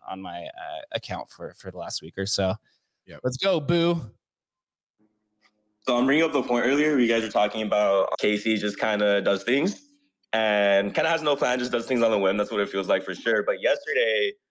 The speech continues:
Speaker 3: they merged two gits to the main Ord protocol, and it had people hella controversial 'cause it's talking about how we should have consensus over before any changes, stuff like that. And understand that there has been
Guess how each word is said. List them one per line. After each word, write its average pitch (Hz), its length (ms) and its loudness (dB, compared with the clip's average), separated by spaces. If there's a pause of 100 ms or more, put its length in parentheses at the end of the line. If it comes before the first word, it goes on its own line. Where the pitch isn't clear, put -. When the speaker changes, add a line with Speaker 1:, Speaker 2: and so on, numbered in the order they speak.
(300)
Speaker 3:
they 117 200 0
merged 160 440 0 (200)
two 170 340 4
gits - 640 -2
to 113 400 2
the 101 80 -2
main 107 380 0
Ord 104 260 2
protocol, 90 480 2 (380)
and 104 100 0
it 117 60 2
had 120 160 0
people 107 220 0
hella 139 260 0
controversial 110 840 -2 (600)
'cause 127 100 0
it's 120 80 -10
talking 123 300 0
about 110 560 4
how 147 120 2
we 139 80 -2
should 135 120 -4
have 120 160 0
consensus 143 640 -2
over 113 460 2
before 101 300 -2
any 95 120 -4
changes, 120 580 -4
stuff - 220 0
like 90 160 -4
that. 107 300 2 (340)
And 151 140 0
understand 151 600 -2
that 110 240 0
there 110 160 2
has 101 280 0
been 95 420 -2